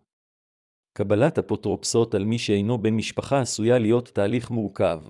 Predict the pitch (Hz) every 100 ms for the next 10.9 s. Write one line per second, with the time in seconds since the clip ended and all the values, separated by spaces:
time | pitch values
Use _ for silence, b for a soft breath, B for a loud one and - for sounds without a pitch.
0 | - _ _ _ - - 98 104 - 135
1 | 127 101 110 113 131 131 117 98 - 123
2 | 123 110 101 104 120 135 107 98 92 143
3 | 147 120 110 104 104 127 113 - 107 90
4 | 135 120 - 101 95 104 123 151 147 107
5 | - 127 101 98 113 127 - 107 107 107
6 | 107 113 104 98 90 62 - _ _ _
7 | _ _ _ _ _ _ - 127 120 -
8 | 175 131 - - - 139 139 - - 101
9 | - 131 131 113 - 95 117 131 - 107
10 | 113 127 104 110 104 - 104 98 65